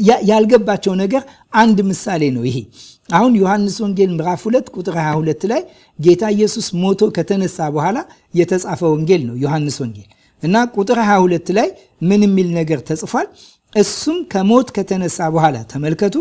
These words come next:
ከሞት ከተነሳ በኋላ ነው የተጻፈው። "እሱም ከሞት ከተነሳ በኋላ የእሱ ደቀ መዛሙርት ይህንን ለነሱ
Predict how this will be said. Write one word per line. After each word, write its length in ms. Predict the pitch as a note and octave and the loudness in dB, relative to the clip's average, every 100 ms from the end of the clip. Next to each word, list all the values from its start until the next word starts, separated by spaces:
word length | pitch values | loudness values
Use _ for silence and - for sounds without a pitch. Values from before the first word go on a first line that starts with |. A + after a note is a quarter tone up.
| F4 _ _ - | -6 _ _ -2
ከሞት 320 | F3 A3 - | 2 4 2
ከተነሳ 440 | G#3 F3+ F3 D#3 E3+ D#3 | -2 -4 -6 -4 -4 -2
በኋላ 280 | D3+ E3 D#3+ | 0 2 2
ነው 120 | C3 | 0
የተጻፈው። 540 | B2 D3+ C#3 E3+ F#3+ F#4+ - _ _ - | -4 -6 -4 -4 -4 -8 -14 _ _ 0
"እሱም 460 | G3+ - - C4 D#4 | 2 2 -2 -2 -4
ከሞት 400 | - F3+ G#3 A#3 | -2 0 0 0
ከተነሳ 480 | A3 E3+ E3+ D#3+ - C#3 | -2 -6 -6 -6 -6 -6
በኋላ 320 | C3+ C3 D#3+ A#3 - - _ _ | -6 -2 0 0 -2 -12 _ _
የእሱ 260 | D#3 F3 - A#3+ | 2 2 0 -2
ደቀ 220 | G3+ - F#3 | -2 -2 -4
መዛሙርት 540 | D#3+ D#3+ D#3+ C4 C#4 - _ _ - | -2 -2 -2 -2 -4 -16 _ _ -2
ይህንን 500 | F#3 A#3 A#3+ A3+ F#3 | 2 4 4 2 0
ለነሱ 460 | D#3 E3 F3 E3+ | -2 -4 -2 -4